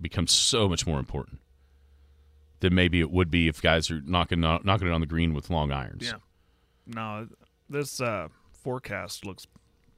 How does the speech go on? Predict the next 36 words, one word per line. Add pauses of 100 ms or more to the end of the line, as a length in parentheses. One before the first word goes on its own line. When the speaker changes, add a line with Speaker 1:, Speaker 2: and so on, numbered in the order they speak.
(280)
Speaker 2:
not
Speaker 1:
It's
Speaker 2:
good.
Speaker 1:
not
good.
Speaker 2:
Ninety-six
percent
chance
of
rain
on
Saturday, (240)
seventy-six
percent
on
Sunday.
Speaker 1:
Yeah,
it's
Speaker 2:
Don't
Speaker 1:
not
Speaker 2:
know
the
timing
of
that,
but
that's
just
a, (1080)
Speaker 1:
It's
not
Speaker 2:
a
Speaker 1:
good.
Speaker 2:
whole
day
thing.